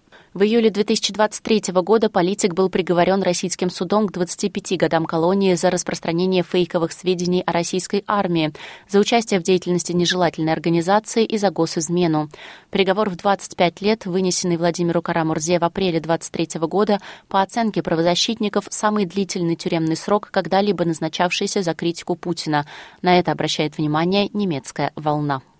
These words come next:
Оргкомитет Пулитцеровской премии отметил, что Карамурза награждается премией за колонки, написанные с большим риском для жизни из тюремной камеры, в которых он предупреждал о последствиях инакомыслия в путинской России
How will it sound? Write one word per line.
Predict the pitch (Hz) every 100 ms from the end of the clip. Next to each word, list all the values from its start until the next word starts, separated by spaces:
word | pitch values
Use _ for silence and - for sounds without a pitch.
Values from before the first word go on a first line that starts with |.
| _ -
Оргкомитет | 208 - 208 214 - 220 -
Пулитцеровской | 185 180 180 175 -
премии | 180 208 233 220
отметил, | 180 190 202 214 190
что | -
Карамурза | 180 185 175 175 202
награждается | 220 202 185 175 180 170 175
премией | 196 208 214 185
за | 180
колонки, | 180 185 214 220 -
написанные | 170 165 208 - 196 180
с | 165
большим | 175 175 233 202
риском | 202 - 196 180
для | 190
жизни | 196 220 196 165 165
из |
тюремной | - 185 185 190
камеры, | 196 202 170 156 156
в | -
которых | 160 165 165
он | 175
предупреждал | 170 170 165 - 185 185 151
о | 147
последствиях | 156 - 160 - 160 180
инакомыслия | 165 170 165 202 - 220
в | 208
путинской | - 202 196 - 190
России | 202 202 - 202 151